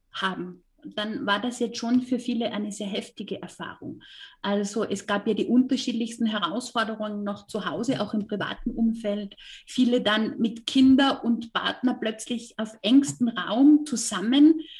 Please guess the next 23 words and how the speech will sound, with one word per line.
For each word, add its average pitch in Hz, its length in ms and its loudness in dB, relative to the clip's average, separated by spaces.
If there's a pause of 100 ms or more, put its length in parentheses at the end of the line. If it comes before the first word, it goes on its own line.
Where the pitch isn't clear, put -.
(140)
Da 233 100 -4
wo, 202 180 -6
standen - 640 0
nicht - 280 0
nur 240 160 4
die 196 140 -4
Beziehungen, 262 720 4
die 208 260 -8
Partnerschaften 247 760 -2
am 226 180 -2
Prüfstand, 262 680 2 (360)
sondern 240 320 0
auch 214 140 -2
natürlich 226 340 -2
das - 140 -8
ganze 220 280 -4
Familienleben. 190 880 0 (220)
Und 226 140 -4
da 214 100 -4
hat 214 200 -6
jeder 220 360 -4
anders 220 460 -6
reagiert. 202 640 -2